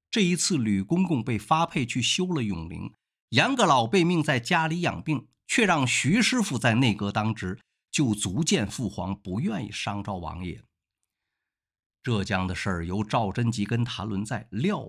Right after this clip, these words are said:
不会出什么大乱子。就算王爷您举荐的那个海瑞跟王永吉做事做过了头，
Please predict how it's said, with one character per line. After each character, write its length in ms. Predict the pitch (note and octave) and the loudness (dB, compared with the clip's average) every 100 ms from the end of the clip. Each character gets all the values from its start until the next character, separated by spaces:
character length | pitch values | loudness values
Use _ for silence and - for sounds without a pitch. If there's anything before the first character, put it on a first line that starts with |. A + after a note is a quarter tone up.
| - | -12
不 100 | A#2 | -12
会 160 | A#2 D3 | -8 -10
出 260 | - B2+ | -8 -8
什 140 | A#2 G2+ | -6 -6
么 100 | A2+ | -6
大 280 | A#2 D3+ F#2 | -6 -6 -8
乱 260 | F#2 F2+ | -12 -12
子。 120 | - _ _ - | -18 _ _ -4
就 220 | A#3 D#3 | 0 2
算 240 | F3 D3+ | 4 6
王 220 | B2 D#3+ | 6 6
爷 40 | G3 | 6
您 220 | E3 G#3 | 8 8
举 260 | G#3 B2+ A#2 | 6 2 4
荐 240 | A3 G#3 | 4 4
的 100 | C#4+ | 4
那 100 | F3+ | 4
个 100 | C#3 | 2
海 320 | - C#3+ A2+ | 4 4 6
瑞 180 | C#3 G3+ | 6 4
跟 220 | D#3+ G#3 | 4 4
王 220 | C3+ D3+ | 2 2
永 160 | E3 C3 | 4 4
吉 160 | B2 D#3+ | 2 0
做 340 | - C4+ D3 | 2 4 2
事 240 | - F3 | 2 0
做 300 | B2+ C4 D#3+ | 2 4 4
过 240 | A#2+ A3+ D3 | 4 4 4
了 100 | G2 | 2
头， 380 | - G#2 E3 | -4 -6 -6